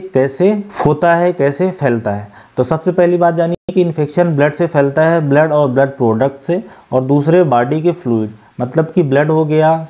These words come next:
सलाइवा हो गया, टीयर हो गया, यूरिन हो गया, सेमिनल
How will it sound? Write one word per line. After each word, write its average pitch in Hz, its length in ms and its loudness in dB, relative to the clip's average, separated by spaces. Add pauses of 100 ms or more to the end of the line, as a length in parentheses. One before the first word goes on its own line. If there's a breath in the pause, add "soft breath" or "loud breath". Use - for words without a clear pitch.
(100)
सलाइवा 127 400 2
हो 151 180 0
गया, 147 320 0 (360)
टीयर 151 260 2
हो 151 160 2
गया, 147 340 0 (480 loud breath)
यूरिन 156 360 4
हो 151 240 2
गया, 143 320 2
सेमिनल 151 720 0